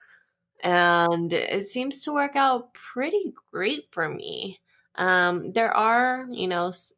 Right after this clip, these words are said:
obviously everybody should have their own boundaries when it comes to playing.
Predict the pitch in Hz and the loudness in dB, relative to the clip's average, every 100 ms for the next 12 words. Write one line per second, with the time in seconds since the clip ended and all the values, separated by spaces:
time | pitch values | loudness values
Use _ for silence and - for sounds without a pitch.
0 | - 180 180 185 180 170 175 185 180 170 | -2 0 0 -2 0 2 2 2 0 0
1 | - 175 175 160 - 175 170 160 160 165 | -2 -2 0 2 2 2 2 0 0 0
2 | 185 220 180 160 160 165 160 - - 160 | 0 0 -2 -4 -6 -6 -6 -10 -8 -6
3 | 151 175 | -4 -4